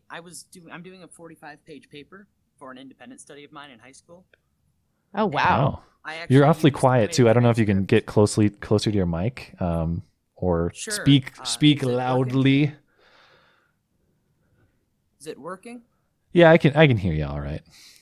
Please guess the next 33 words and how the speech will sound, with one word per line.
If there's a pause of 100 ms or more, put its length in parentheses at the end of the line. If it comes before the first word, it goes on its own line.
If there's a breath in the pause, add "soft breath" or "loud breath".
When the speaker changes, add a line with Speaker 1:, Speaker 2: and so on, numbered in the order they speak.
(140 soft breath)
Speaker 3:
It's
just,
it's
a
little
quiet,
but
we're
good. (800 soft breath)
Speaker 1:
I
made
a (120)
forty-five
page
paper
on
Black
Lives
Matter,
and
I
actually
made
a
Speaker 3:
Ooh.
Speaker 1:
transcript
of
one
of
your
videos
for
it.